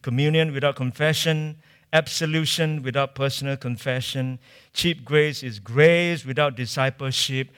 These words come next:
grace without the cross, grace without Jesus Christ living and incarnate. P-, Saint Paul, many, many years ago, was fighting against the gos-,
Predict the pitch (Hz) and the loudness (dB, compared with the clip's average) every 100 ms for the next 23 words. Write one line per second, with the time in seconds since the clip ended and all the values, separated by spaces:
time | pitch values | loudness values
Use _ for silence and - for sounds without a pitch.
0 | - - - 123 156 190 196 190 190 147 | -20 -20 -6 6 8 8 6 2 0 0
1 | 147 151 131 - - 147 151 151 - - | 2 2 2 -8 0 4 4 2 -6 -18
2 | - - 123 175 202 202 170 151 170 156 | -16 -2 6 8 10 6 4 2 2 0
3 | 123 147 151 147 - 139 139 139 127 - | -2 -4 -4 -6 -4 0 0 0 -6 -16
4 | _ - 110 139 139 143 139 135 - - | _ -6 0 2 2 0 0 -6 -14 -8
5 | 113 120 120 107 101 104 95 - - _ | -4 -2 -4 -8 -8 -8 -10 -14 -20 _
6 | _ _ _ _ _ _ _ _ - - | _ _ _ _ _ _ _ _ -20 -16
7 | - - 143 131 123 160 160 143 156 151 | -18 -8 -2 -2 2 4 4 2 -2 -2
8 | 143 139 143 123 110 131 117 87 _ _ | -2 -2 -2 -4 -4 -4 -4 -8 _ _
9 | _ _ _ _ - _ _ _ _ - | _ _ _ _ -20 _ _ _ _ -4
10 | 127 123 - - - - - - 143 143 | -2 0 -4 -10 -12 -16 -14 -2 0 2
11 | 156 160 127 101 117 147 156 135 113 - | 0 -2 -6 -6 0 4 4 2 -2 -4
12 | - - 127 95 135 143 143 | -6 -6 -10 -4 0 0 -2